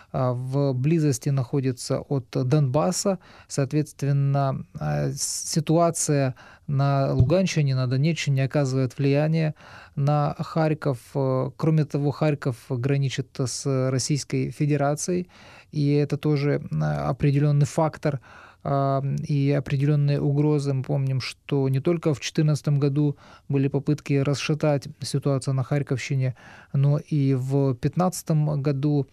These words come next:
а, там, а, проходили ряд, а, сложных ситуаций. Вот, э, как раз о том, каким образом сейчас, в восемнадцатом году,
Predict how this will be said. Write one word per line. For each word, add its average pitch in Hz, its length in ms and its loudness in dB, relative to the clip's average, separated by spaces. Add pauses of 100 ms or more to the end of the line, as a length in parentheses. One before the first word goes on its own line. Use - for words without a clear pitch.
(380)
а, 139 460 0
там, 139 400 0
а, 135 220 -2 (440)
проходили 147 880 0 (880)
ряд, 143 360 0
а, 139 200 0
сложных 143 560 0 (420)
ситуаций. 180 640 2
Вот, 165 340 -2
э, 151 300 2
как 147 200 -10
раз 170 240 0
о 175 100 -4
том, 190 280 2
каким 156 320 0
образом 151 680 0
сейчас, 202 600 -2
в 127 600 -4
восемнадцатом 147 640 0
году, 139 400 2